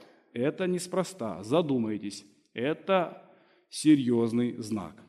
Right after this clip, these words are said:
Итак, друзья, если мы знакомимся с неизвестными нам проповедниками и проявляем осторожность,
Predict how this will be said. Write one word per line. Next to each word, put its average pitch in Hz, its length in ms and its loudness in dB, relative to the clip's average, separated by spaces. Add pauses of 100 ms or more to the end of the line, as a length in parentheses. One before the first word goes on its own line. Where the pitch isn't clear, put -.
(280)
Итак, 185 220 8
друзья, 156 260 8
если 185 300 6
мы 175 100 10
знакомимся 139 720 8
с - 100 -8
неизвестными 139 720 6
нам 127 280 4
проповедниками 120 1000 4 (220)
и 113 80 -4
проявляем 135 640 4
осторожность, 135 960 -2